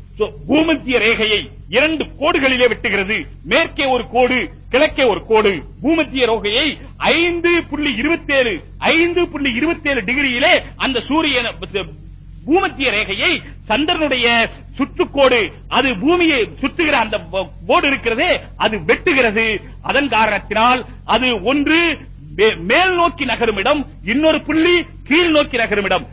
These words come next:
மேல் நோக்கி நகரும் இடத்தில் தான் பிறை பார்க்கிறோம், கீழ் நோக்கி நகரும் இடத்தில் தான் பௌர்ணமியை பார்க்கிறோம். இந்த இடைக்காலத்திலே பார்க்கிறோம். இப்படி அது வரும்பொழுது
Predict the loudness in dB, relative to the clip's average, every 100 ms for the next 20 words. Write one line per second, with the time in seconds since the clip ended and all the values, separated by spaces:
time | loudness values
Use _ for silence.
0 | -16 -8 0 0 2 0 -2 -2 -2 0
1 | 0 -2 -4 0 2 0 -4 -16 -2 0
2 | 2 2 0 2 2 2 0 -14 -4 0
3 | 2 4 2 2 0 2 0 -2 -2 2
4 | 2 0 -6 0 4 4 4 0 -2 -2
5 | -4 -2 -2 -2 -6 -4 -2 0 2 2
6 | 4 2 2 -2 0 -2 -2 -4 -6 -8
7 | -4 -2 0 2 2 2 -2 -6 -2 0
8 | 2 2 2 0 2